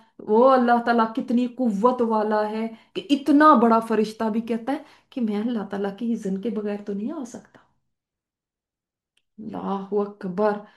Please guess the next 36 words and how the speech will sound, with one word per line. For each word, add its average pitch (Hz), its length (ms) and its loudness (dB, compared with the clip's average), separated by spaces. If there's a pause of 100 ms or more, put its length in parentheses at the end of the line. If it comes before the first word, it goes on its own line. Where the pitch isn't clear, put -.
(160)
और 254 180 4
हामिलीन 226 760 4
अर्श 220 440 0
फरिश्ते, 214 640 -4 (300)
ए, 247 400 -4 (300)
फ-, - 380 -16
उन 320 360 0
फरिश्तों 269 540 2
के 311 120 2
बारे 202 280 2
में 240 120 2
आप 214 200 0
सल्लल्लाहु 208 720 -2
अलैहि 202 260 0
वसल्लम 202 380 -4
ने 214 180 -2
फरमाया 202 360 -4
जो 262 140 -2
अर्श 202 280 0
को 262 120 -4
उठाने 208 440 -2
वाले 196 240 0
हैं, 202 120 -10 (260)
उसके 320 340 -4
कान 262 600 4
की 359 160 4
लौ 240 320 6
से 330 160 0
लेकर 196 380 0 (300)
कंधे 233 400 0
तक 190 240 -6
का 190 100 -6
फासला, - 420 -12
सिर्फ 359 480 0
ये 269 140 -2
देखें, 254 240 -4